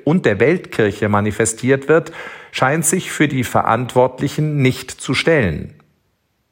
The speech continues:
Einheit wird aber nicht bewahrt, indem man Spaltung provoziert. Und Frustration mit ihren Folgen kann man nicht vermeiden, wenn man sie wissentlich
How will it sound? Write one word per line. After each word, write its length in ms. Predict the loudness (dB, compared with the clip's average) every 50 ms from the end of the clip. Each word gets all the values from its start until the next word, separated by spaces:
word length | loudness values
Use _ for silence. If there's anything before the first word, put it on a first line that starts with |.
| _ _ -20 _ _ _ _
Einheit 640 | 0 2 2 2 0 2 2 4 4 2 2 0 -6 -14 -16 -18 -18 -20 -2 -2
wird 160 | 0 2 4
aber 160 | 4 4 2
nicht 360 | 2 2 0 -2 -4 -4 0
bewahrt, 560 | 0 0 2 2 2 4 4 2 2 0 -4
indem 420 | -6 -4 -4 -2 0 0 0 0 2
man 200 | 2 0 0 0
Spaltung 520 | -4 -2 0 0 0 0 0 -2 -2 -2
provoziert. 840 | -2 -4 -4 -4 -4 -6 -8 -8 -6 -4 -2 -2 -4 -4 -6 -14 _ _ _ _ _ _ _ _ _
Und 380 | 2 2 2 2 -2 -4 -8 -16 -20 _
Frustration 840 | -16 -2 0 2 2 2 0 0 0 0 0 0 2 2 2 4
mit 200 | 2 0 0 0
ihren 240 | -2 0 0 0 -2
Folgen 640 | -2 -2 0 0 2 2 2 0 0 -2 -4 -4 -4
kann 180 | 0 0 2 2
man 260 | 2 0 0 -2 -4 -2
nicht 320 | 0 0 0 -2 -6 -4
vermeiden, 680 | -2 0 0 2 2 2 2 2 2 0 -2 -4 -4 -6 -14 -20 -20 -18 -2
wenn 160 | 0 2 2
man 180 | 4 4 2 2
sie 460 | 2 0 0 0 -2 -4 -6 -12 _ _ _
wissentlich 840 | 0 2 2 2 0 0 -2 -2 -2 -2 -2 -2 -2 -4 -10 -16 -20